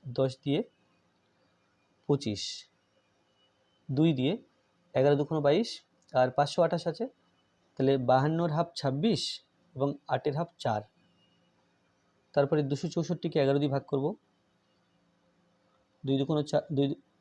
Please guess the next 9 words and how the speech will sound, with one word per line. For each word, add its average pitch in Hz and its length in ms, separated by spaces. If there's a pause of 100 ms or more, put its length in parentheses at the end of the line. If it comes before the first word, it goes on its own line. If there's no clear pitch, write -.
(160)
এই 135 140 (120)
এগারো 139 180
দুগুণ 160 240
বাইশ, 151 240 (1500)
চার 135 220
এগারো 143 140 (140)
চুয়াল্লিশ, 113 380 (1300)
তাহলে 151 220
এখানে 180 180